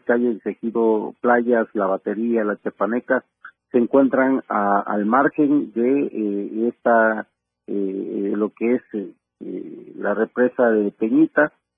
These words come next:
y que también el desbordamiento de este, eh, provoca grandes inundaciones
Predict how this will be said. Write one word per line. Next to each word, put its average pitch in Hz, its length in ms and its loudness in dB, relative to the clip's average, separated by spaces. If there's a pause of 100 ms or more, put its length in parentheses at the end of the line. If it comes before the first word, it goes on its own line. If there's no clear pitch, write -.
(160)
y 131 140 0
que 156 100 4
también 131 380 2
el 127 100 2
desbordamiento 107 800 0
de 117 260 2
este, 107 1000 -4
eh, 92 60 -10 (180)
provoca 117 520 2
grandes 113 380 2
inundaciones 107 680 -2